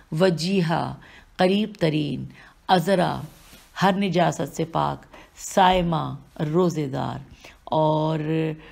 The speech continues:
उसके बाद फिर हम अब पेज वन एटी सिक्स पर आ गए हैं, जहाँ पे लिखा है शहजादी फ़ातिमा ज़हरा। सवाल,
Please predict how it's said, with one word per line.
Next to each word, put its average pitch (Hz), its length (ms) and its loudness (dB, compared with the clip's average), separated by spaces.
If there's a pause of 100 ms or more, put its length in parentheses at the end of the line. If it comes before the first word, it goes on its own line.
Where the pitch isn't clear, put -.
(180)
उसके 170 300 -4
बाद 151 280 -2 (120)
फिर 160 120 -2
हम 151 260 -6
अब 165 240 -4
पेज 165 260 -2
वन 160 260 -4 (100)
एटी 165 320 -4
सिक्स 180 360 -8
पर 131 180 -10
आ 127 120 -8
गए 120 280 -14
हैं, 120 140 -16 (320)
जहाँ 156 220 -2
पे 147 120 -8
लिखा 135 260 -6
है 180 120 -2
शहजादी 151 560 -4
फ़ातिमा 143 540 -10
ज़हरा। 139 420 -6 (320)
सवाल, 160 520 0